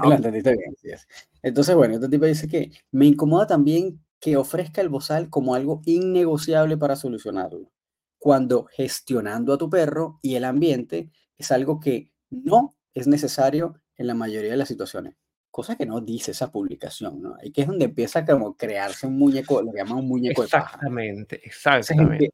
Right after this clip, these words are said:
Speaker 1: la falacia del, del, del empatapájaro. Empiezas a atacar una idea que tú estás agregando a algo que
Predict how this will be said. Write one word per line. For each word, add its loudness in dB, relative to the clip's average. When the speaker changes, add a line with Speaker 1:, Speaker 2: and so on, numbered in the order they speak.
Speaker 1:
la -4
falacia 2
del, 6
del, -4
del -6
empatapájaro. -6
Empiezas -2
a 2
atacar 0
una 4
idea 4
que -2
tú -4
estás -4
agregando 0
a -6
algo -6
que -6